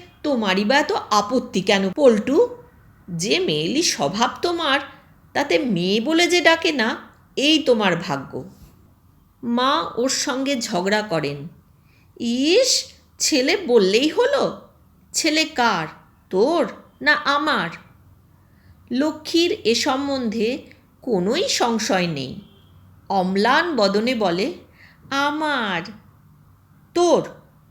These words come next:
তুই পেটে ধরেছিস নাকি? ছেলে যদি তোর হবে,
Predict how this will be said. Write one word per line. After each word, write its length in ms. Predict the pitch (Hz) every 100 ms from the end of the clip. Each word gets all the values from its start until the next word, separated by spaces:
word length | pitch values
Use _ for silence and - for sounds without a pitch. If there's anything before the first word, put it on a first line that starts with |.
| - -
তুই 140 | 294
পেটে 340 | 302 269 226 311
ধরেছিস 480 | 330 370 - 320
নাকি? 360 | 233 170 165 139 - _ _ _ _ _ _ -
ছেলে 400 | - 220 180 196
যদি 360 | 254 269 349 -
তোর 260 | 180 254
হবে, 480 | 339 302 233 233 285